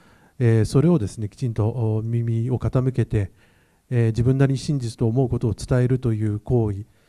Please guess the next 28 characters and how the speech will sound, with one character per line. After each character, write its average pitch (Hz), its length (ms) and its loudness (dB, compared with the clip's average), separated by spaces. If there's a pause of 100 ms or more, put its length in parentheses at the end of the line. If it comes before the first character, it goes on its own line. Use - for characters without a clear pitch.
(220)
で、 147 80 -4
こ - 160 0
れ 220 80 4
は 262 120 4
で 156 80 0
す - 120 -6
ね、 113 380 0
え 123 80 0
っ 120 40 -2
と、 135 220 0
ま 175 140 4
あ、 - 20 2
人 208 160 0
間 262 140 0
し - 40 -6
か 165 80 2
で 127 120 0
き 233 100 0
な 240 80 4
い 196 80 2
と 123 80 0
い 117 60 2
う - 20 -2
の 107 80 -2
も 110 140 0
あ 190 60 6
る 160 80 -4
し、 156 360 -2